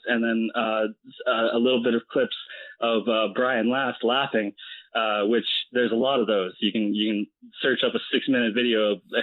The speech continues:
of just Brian Last laughing. It's kind of hilarious. So I just took little samples from that and put it all together, and it made it seem like it was just a part of Jim Cornette's podcast. And then, you know, I put it out as, you know, deleted audio from Jim Cornette's podcast, source redacted,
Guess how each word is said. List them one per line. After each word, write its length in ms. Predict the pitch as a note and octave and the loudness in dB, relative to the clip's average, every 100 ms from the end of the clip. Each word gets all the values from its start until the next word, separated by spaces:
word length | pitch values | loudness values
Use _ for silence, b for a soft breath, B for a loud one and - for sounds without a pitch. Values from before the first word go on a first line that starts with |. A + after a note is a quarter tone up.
| - | 0
of 180 | A2+ - | -2 0
just 340 | B2+ A#2+ - | 0 0 -2
Brian 300 | B2 A2+ A2+ | 0 0 0
Last 240 | A2+ G#2+ G2+ | 0 -2 -2
laughing. 360 | G#2+ A2 F#2+ | -2 -2 -6
It's 100 | F#2 | -8
kind 160 | - G#2+ | -4 -4
of 80 | - | -2
hilarious. 380 | A2 G#2+ F#2 - B B B | 0 2 0 -4 B B B
So 60 | A#2+ | 0
I 40 | |
just 200 | A#2 - | 0 0
took 200 | - D#3 | -2 0
little 240 | C#3 C#3 B2 D3 | 0 0 0 0
samples 360 | C#3+ C3+ C3 - | 0 0 -2 0
from 160 | A#2+ | 2
that 160 | A2+ A2+ | 2 0
and 100 | A2+ | 0
put 120 | C#3 | 0
it 80 | C#3 | 2
all 120 | B2+ | 2
together, 320 | A#2 B2+ B2+ | 2 2 2
and 120 | A#2 A2+ | 2 2
it 40 | |
made 200 | B2+ B2+ | 2 2
it 80 | A#2+ - E3+ | -2 -6 -4
seem 400 | F#3 D#3 A#2+ A#2 B B | 0 2 0 -2 B B
like 200 | A#2+ A#2+ | -2 2
it 80 | B2+ | 2
was 200 | A#2+ A2 | 2 0
just 200 | - - C3 | -2 0 0
a 180 | G#2+ - - | -2 -4 -4
part 220 | D3 C#3+ | 0 2
of 140 | A#2 A2 | 0 0
Jim 160 | B2+ | -2
Cornette's 300 | - A#2 G#2+ - | -2 -2 -2 -4
podcast. 460 | C#3 C3+ - F#2+ - _ - B B B | -4 -2 -2 -4 -6 _ -20 B B B
And 160 | G#2+ A#2 | -2 0
then, 220 | A#2 A#2 | 0 2
you 80 | B2 | 2
know, 140 | A2 | 2
I 60 | A#2+ | 0
put 140 | C3+ B2+ | 0 2
it 80 | |
out 220 | A#2+ A#2+ A#2 | 2 2 2
as, 260 | A2 G#2 G#2+ | 2 0 -2
you 100 | A#2 | 0
know, 240 | G#2+ A2 | 0 0
deleted 480 | G#2 A#2 A#2+ A#2 A#2 | 0 0 2 2 2
audio 480 | A2+ A2+ A2+ A2+ A2 - | 2 2 2 2 0 0
from 140 | A2 | -2
Jim 140 | A2+ A2 | -2 -2
Cornette's 260 | A#2 A#2 - | -2 -4 -2
podcast, 460 | G#2+ G#2+ A2 A2 G#2+ - | -4 -2 -2 -2 -2 -2
source 280 | A2+ A2+ - | 2 2 2
redacted, 680 | A#2 G#2+ G#2 - A2 G#2+ | 0 0 -2 -2 -2 -2